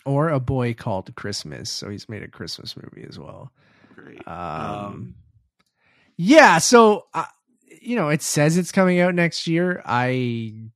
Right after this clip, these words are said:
Speaker 1: kinda highly doubt it. Um, so Reitman's not directing it, and Paul Rudd, Finn Wolfhard, and Carrie Coon are confirmed to return with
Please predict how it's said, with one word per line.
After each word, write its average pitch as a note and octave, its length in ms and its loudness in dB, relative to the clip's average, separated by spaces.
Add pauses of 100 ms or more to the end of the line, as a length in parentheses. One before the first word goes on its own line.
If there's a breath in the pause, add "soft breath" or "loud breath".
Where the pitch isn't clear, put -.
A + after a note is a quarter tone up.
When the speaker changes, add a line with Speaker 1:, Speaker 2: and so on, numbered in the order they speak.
(640)
Speaker 1:
kinda D3+ 260 -2
highly A#2 720 -4
doubt G2+ 400 -6
it. C#3+ 180 -8 (920 soft breath)
Um, F#2 840 -6
so - 220 -8
Reitman's G#2+ 440 -6
not G2 240 -8
directing G2+ 440 -10
it, F#2+ 240 -12
and G#2+ 180 -10
Paul A#2+ 240 -4
Rudd, G#2+ 320 -4
Finn G#2+ 180 -10
Wolfhard, G2 520 -8
and F2+ 140 -16
Carrie G#2 260 -10
Coon G2+ 500 -14 (100)
are F2 300 -10
confirmed F#2 680 -16
to - 220 -16
return D2 460 -16
with D2+ 340 -16